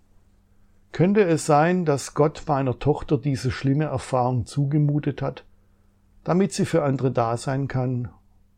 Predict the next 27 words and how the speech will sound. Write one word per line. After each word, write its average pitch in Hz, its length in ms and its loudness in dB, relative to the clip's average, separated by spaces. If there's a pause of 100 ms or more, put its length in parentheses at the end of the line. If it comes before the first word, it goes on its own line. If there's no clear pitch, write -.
und 123 160 4
sie 117 140 0
versteht? - 580 -4 (2750)
Wer 127 100 4
Jesus 147 420 4
vertraut, 151 720 2 (720)
dem 151 200 4
geht 175 260 2
es 185 200 -2
nicht 190 260 0
unbedingt 165 640 4
besser 131 360 0
als 120 280 0
den 147 200 -2
anderen. 110 580 -6 (1200)
Aber 135 200 4
er 143 120 2
darf 131 500 2
wissen, 117 540 -2 (920)
„Du 127 80 -2
sollst 180 460 4
dein 131 200 2
Leben 156 520 2
wie 170 140 4
eine 170 300 0
Beute 156 400 2
davonbringen, 127 1000 -2